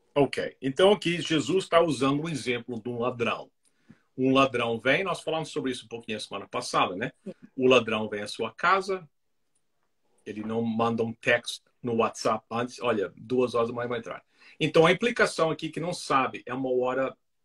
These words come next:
Speaker 1: ah, despercebida, entendeu?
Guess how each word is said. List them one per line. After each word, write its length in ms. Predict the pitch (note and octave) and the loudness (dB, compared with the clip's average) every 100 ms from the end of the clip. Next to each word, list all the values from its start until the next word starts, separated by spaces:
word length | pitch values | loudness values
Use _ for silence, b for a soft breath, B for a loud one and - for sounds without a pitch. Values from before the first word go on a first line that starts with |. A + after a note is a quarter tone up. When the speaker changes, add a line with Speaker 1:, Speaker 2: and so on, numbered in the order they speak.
| _ _ _ - | _ _ _ -12
Speaker 1:
ah, 340 | A2+ G#2+ G#2+ A2 | -8 -6 -6 -8
despercebida, 1300 | A2+ F3 F#3 - F#3 F3+ - D3 A#2 A2+ - D#2 - _ | 2 2 2 0 0 2 -4 -4 -4 -6 -4 -10 -12 _
entendeu? 420 | - F#2 A#2+ E3 | -12 -2 2 0